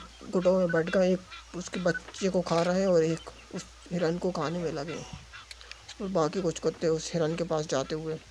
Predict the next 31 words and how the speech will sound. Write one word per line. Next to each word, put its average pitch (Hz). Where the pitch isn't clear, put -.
जो 185
अब 156
ख़त्म 175
हो 175
चुकी 170
है। 160
जैसे 214
कि 202
आप 180
देख 196
सकते 185
हैं, 180
काफ़ी 175
बुरे 175
हालात 160
हो 156
चुके 170
हैं 160
यहाँ 151
पर। 175
अब 175
तो 233
ख़त्म 202
हो 160
चुकी -
है 196
कहानी, 185
कहना 185
चाहिए 185
यही, 180
क्योंकि -